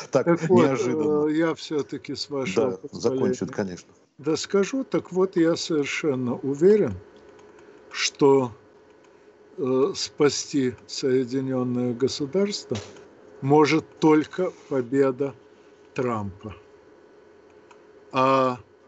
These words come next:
Speaker 2: ник-, никого из деятелей Демократической партии тамошние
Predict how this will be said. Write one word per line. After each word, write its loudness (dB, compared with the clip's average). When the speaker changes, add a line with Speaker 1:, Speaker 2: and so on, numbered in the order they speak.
Speaker 2:
ник-, -2
никого 0
из -4
деятелей 0
Демократической -2
партии -2
тамошние -4